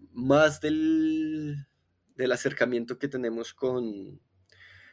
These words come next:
con Estudio ochenta. Ellos querían hacer eso, un festival,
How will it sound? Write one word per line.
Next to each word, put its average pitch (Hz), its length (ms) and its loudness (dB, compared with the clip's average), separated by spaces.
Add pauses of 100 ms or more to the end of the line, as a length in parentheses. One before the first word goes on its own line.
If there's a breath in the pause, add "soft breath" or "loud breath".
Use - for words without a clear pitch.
con 131 180 -2
Estudio 127 320 4
ochenta. 160 480 0 (880)
Ellos 117 320 -6
querían 120 440 2
hacer 117 320 2 (480)
eso, 139 300 2
un 127 180 -10
festival, 117 680 -2